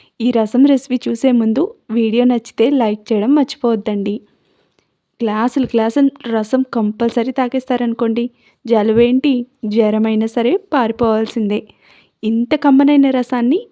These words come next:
ఎలా చేసుకోవాలో ముందుగా చూసేసేయండి. ముందు ఒక నిమ్మకాయ సైజంత చింతపండుని నానబెట్టి పక్కన పెట్టుకోండి. కొంతమంది చింతపండు వాటర్ స్కిప్ చేస్తున్నారు కాబట్టి ఒక రెండు మూడు టమాటాలు ఎగస్ట్రా వేసుకోండి, సరిపోతుంది. ఒక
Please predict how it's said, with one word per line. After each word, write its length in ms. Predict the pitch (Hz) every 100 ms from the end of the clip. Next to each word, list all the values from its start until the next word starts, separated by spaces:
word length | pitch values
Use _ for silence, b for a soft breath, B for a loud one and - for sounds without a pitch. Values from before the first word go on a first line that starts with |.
| 240
ఎలా 120 | 240 233 247
చేసుకోవాలో 600 | 233 - 226 220 220 359 453 247
ముందుగా 280 | 220 226 262
చూసేసేయండి. 720 | 330 285 269 285 262 247 240 247 254 _ _ _ _ _ -
ముందు 240 | 233 220 302 494 508
ఒక 80 | 240 _ 247
నిమ్మకాయ 360 | 233 233 233 247
సైజంత 380 | 240 226 214 214 226
చింతపండుని 560 | 233 220 226 220 214 349 440
నానబెట్టి 500 | 254 226 226 220 - 330
పక్కన 240 | 302 - 220
పెట్టుకోండి. 460 | 214 214 208 202 214 - b b b b -
కొంతమంది 460 | 233 220 226 226 247
చింతపండు 460 | 247 226 - 240 233 214
వాటర్ 300 | 214 220 233
స్కిప్ 240 | - 220 -
చేస్తున్నారు 440 | 233 233 240 220 214
కాబట్టి 400 | 214 208 202 208 214 - -
ఒక 120 | 240 233
రెండు 180 | 233 240
మూడు 140 | 233 240
టమాటాలు 500 | 220 220 226 214 262 - 240
ఎగస్ట్రా 340 | 240 233 233 214
వేసుకోండి, 440 | 214 - 208 214 285
సరిపోతుంది. 580 | 302 220 214 214 196 196 b b b b
ఒక 60 | _